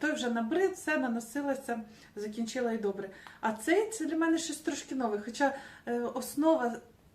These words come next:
Сі оригінального, квіти, трошки ніби підгн-, підгнивші, але в, в хорошому сенсі, от мені подобається це.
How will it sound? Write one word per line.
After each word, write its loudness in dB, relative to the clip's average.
Сі -2
оригінального, 4
квіти, 2
трошки -2
ніби 0
підгн-, -2
підгнивші, 0
але 0
в, -6
в -12
хорошому -2
сенсі, 0
от -6
мені 0
подобається -2
це. -4